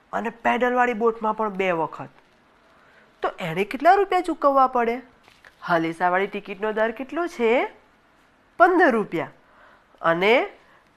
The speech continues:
ડબલ ડેકર બોટનો ટિકિટનો દર કેટલો છે? ત્રીસ રૂપિયા.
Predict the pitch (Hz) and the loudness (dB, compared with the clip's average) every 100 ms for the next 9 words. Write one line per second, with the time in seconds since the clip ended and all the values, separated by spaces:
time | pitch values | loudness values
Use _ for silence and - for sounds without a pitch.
0 | _ _ _ - 143 147 156 151 170 180 | _ _ _ -20 -18 -8 -8 -4 -4 0
1 | 202 202 - 214 226 - _ 190 233 226 | -2 -2 0 0 0 -8 _ -2 4 4
2 | 226 240 240 233 240 226 247 240 247 247 | 2 -2 -2 -4 -8 -4 -2 0 0 -2
3 | 269 269 320 311 247 240 349 - _ _ | -4 -2 -4 -2 0 2 0 -8 _ _
4 | _ _ 302 320 320 240 208 220 208 202 | _ _ -4 -2 -2 -8 -4 2 2 2